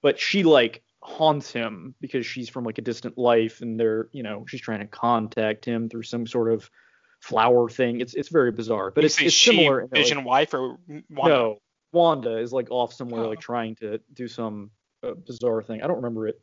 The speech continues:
Speaker 1: specifically, but I can look into it. Um,
Speaker 2: What if this entirely takes place in the Mind Stone, like, in, inside of
Speaker 1: <sighs> Well, I mean, that would make sense. That's what I love about them, 'cause they, they're both, like,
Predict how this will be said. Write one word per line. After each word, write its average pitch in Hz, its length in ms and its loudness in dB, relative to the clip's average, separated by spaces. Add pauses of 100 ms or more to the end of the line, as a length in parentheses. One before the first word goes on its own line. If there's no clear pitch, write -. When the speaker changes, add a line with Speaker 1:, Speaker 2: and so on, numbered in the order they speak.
Speaker 1:
specifically, 123 800 -4
but 113 360 0 (100)
I 123 40 -4
can 131 140 -4
look 107 120 -6
into 110 220 -4
it. - 120 -6 (160)
Um, 117 200 2
Speaker 2:
What 196 100 8
if 226 100 0
this - 320 -6
entirely 151 600 0
takes - 240 -10
place 135 220 -10
in 135 60 -16
the 123 60 -12
Mind 120 360 -14
Stone, - 280 -14 (240)
like, 120 220 -12
in, 127 180 -16
inside 127 760 -10
of - 60 -14
Speaker 1:
<sighs> - 1600 -10
Well, 123 480 2 (160)
I - 60 -12
mean, 120 180 -2
that 110 140 0
would 113 140 0
make 117 180 0
sense. 226 400 -2 (480)
That's 277 200 -2
what 339 100 4
I 320 40 6
love 294 240 4
about 262 260 2
them, 254 160 2
'cause 254 180 -4
they, 247 140 -4
they're 233 160 2
both, 233 280 -2
like, 214 220 -2